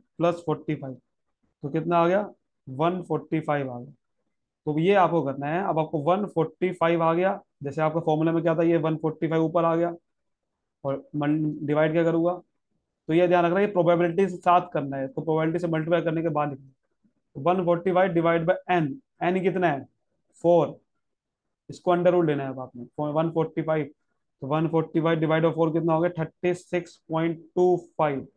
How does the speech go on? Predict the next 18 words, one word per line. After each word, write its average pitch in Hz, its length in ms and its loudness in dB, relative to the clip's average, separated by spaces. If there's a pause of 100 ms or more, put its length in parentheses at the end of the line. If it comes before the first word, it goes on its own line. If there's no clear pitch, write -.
(140)
ये 156 100 0
आपको 170 320 2
अच्छे 175 220 0
से 170 100 0
करना 165 240 0
है, 190 180 0
मैं 165 120 2
सीधा 165 220 0
calculate 160 380 -2
कर 139 60 -4
रहा 135 120 -8
हूँ। 117 120 -10 (1000)
इसका 190 300 -2
under 190 480 4
root 180 240 2
करो 156 200 2
अब, 139 200 -4 (1300)
इसका, 180 400 2